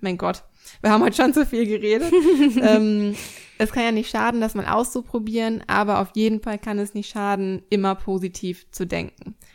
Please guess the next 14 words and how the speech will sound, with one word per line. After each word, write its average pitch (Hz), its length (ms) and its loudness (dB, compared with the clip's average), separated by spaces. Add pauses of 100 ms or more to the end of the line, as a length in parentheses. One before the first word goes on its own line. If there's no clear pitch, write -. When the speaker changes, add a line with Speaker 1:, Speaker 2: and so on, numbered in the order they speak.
(120)
Speaker 1:
Das 185 200 -2
wollte 165 140 0
ich - 60 -6
damit - 300 -8
sagen. - 360 -8 (100)
Speaker 2:
<laughs> 214 680 0 (560)
Ja, 220 120 2
wenn 247 120 2
man's 262 220 0
genau 226 400 0
nimmt, 269 280 0
dann 233 240 -2
gibt 220 480 0
es - 200 2